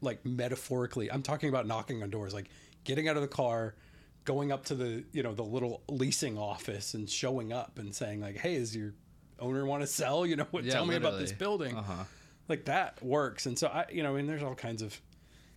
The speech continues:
Speaker 1: technology out there. Certainly a lot of it helps us. I mean, we
Speaker 2: Mm-hmm.
Speaker 1: use Juniper Square for investment management. That's fantastic. We use, uh, all kinds of different mapping software when we're searching for properties. And,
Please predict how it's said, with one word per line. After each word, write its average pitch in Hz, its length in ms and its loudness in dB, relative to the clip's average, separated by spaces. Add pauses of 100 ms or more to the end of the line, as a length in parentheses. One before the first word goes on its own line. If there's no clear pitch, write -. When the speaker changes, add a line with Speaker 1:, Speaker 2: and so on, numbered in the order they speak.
(120)
Speaker 1:
technology 143 640 0
out 147 100 2
there. 131 180 0
Certainly 185 500 2
a 127 60 2
lot 123 220 2
of 110 80 -2
it 104 140 -6
helps - 400 -2
us. 143 200 -2
I 139 40 0
mean, - 80 0
we 143 100 0
Speaker 2:
Mm-hmm. 98 80 0
Speaker 1:
use 92 140 -2
Juniper 127 340 -2
Square 120 360 -4
for 120 180 -6
investment 101 440 -4
management. 120 440 -2
That's 107 180 -8
fantastic. 110 840 -8 (680)
We 123 140 0
use, 107 480 -4
uh, 107 160 -2 (600)
all 160 160 0
kinds 120 240 -2
of 110 80 -4
different 107 260 -6
mapping 107 380 -4
software 104 920 -4 (100)
when 117 160 -4
we're 104 120 -4
searching 110 420 -4
for 113 140 -8
properties. 104 720 -4
And, 104 160 -4